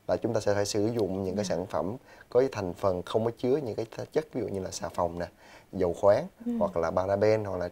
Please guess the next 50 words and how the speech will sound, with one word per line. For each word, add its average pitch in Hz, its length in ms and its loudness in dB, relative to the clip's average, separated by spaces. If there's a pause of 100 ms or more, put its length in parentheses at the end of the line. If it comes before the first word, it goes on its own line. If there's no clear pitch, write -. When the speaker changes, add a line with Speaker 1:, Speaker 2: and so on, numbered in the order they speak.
Speaker 1:
triclosan. 101 560 2 (520)
Yếu 120 120 2
tố 135 80 6
thứ 143 120 2
hai 123 260 2
là 90 80 2
chúng 107 160 -2
ta 104 80 -2
phải 104 120 -4
loại 90 280 0
bỏ 85 280 4
dầu 107 280 2
thừa, 98 380 2 (360)
à, 85 220 0 (280)
làm 90 280 0
dịu 87 180 -2
da 101 280 0
và 90 120 0
khôi 110 300 2
phục - 300 -4
hàng 87 200 -6
rào 85 140 -4
bảo 90 140 -4
vệ 92 120 0
da 92 300 0
tự 85 100 -2
nhiên 104 280 -2 (380)
của 90 100 2
da 101 240 2
với 104 120 -2
hai 101 160 -4
bước 123 160 0
cơ 107 120 6
bản. 82 220 4 (400)
Là 90 160 -2
thứ 131 120 -2
nhất 156 140 -2
là 104 80 -2
chúng 110 180 -4
ta 101 80 -2
sẽ 95 140 -4
phải 92 200 -2
rửa 95 140 4
mặt 101 160 -2
sạch - 160 -8
sâu 110 320 2 (340)
và 90 200 4
dưỡng 95 220 2
ẩm 92 180 0
kỹ 92 260 0